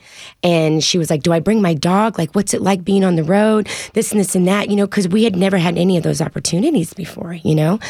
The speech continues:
Um, and so to see two females that only have one slot and living together, um, it just shows a testament of if you link arms with women and support one another, there's nothing that you cannot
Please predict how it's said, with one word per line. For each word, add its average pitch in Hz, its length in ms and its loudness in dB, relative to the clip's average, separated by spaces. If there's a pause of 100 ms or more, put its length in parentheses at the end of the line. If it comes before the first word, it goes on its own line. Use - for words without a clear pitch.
(400)
Um, 185 480 0 (100)
and 196 160 0
so 190 260 0
to 185 200 -2
see 226 580 0 (160)
two 233 500 2
females 170 640 0
that 156 220 -2
only 165 280 2
have 156 640 -2 (680)
one 156 300 0
slot 165 400 -2 (580)
and 151 320 0
living 175 340 2
together, 147 500 0 (440)
um, 170 260 -2
it 180 80 -2
just 185 260 0
shows 175 440 0
a 165 40 0
testament 160 800 0
of 156 140 0
if 151 220 -2
you 156 160 2
link 160 320 0
arms 151 420 0
with 147 200 -2
women 147 440 0 (260)
and 156 140 0
support 160 400 -2
one 160 160 0
another, 135 400 0
there's 156 220 -2
nothing 156 280 0
that 139 140 -2
you 143 80 -2
cannot 131 460 -4